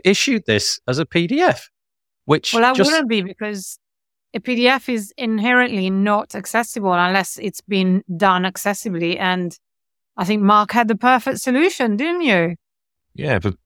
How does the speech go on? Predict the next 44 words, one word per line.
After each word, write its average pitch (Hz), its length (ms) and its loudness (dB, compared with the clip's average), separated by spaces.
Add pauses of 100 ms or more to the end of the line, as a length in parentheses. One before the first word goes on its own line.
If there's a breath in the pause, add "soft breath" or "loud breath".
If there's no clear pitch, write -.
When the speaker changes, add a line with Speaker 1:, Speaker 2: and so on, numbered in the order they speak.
(200)
Speaker 3:
build 120 200 6
it 123 120 4
out 113 180 2
of 104 160 -6 (480)
raw 113 280 4
H 117 240 0
T 120 120 4
M 113 100 4
L. 107 280 0 (180)
It 120 160 -6
just - 260 -4 (120)
<laughs> - 120 -10
Speaker 1:
Put 180 160 2
it 175 80 0
out 160 260 0
there 127 360 2
as 123 160 2
H 131 240 0
T 123 80 0
M 113 80 4
L. 110 160 2 (240)
So 180 260 4 (140)
that 196 160 4
was 196 140 -4
my 185 120 4
first 151 380 2
thing. 90 260 2
The, 120 140 -2
the, - 140 -4
the 123 140 -4
first, 160 420 2 (580)
like, 139 340 0
cognitive 135 500 2
dissonance 113 520 2
was, 107 260 0
"Hang 240 160 2
on, 90 240 2 (760)
why 185 240 2
not 233 160 -2
just 180 180 2
use," 165 280 2
uh, 160 80 4 (240)
okay, - 180 -2 (260)
so 156 280 2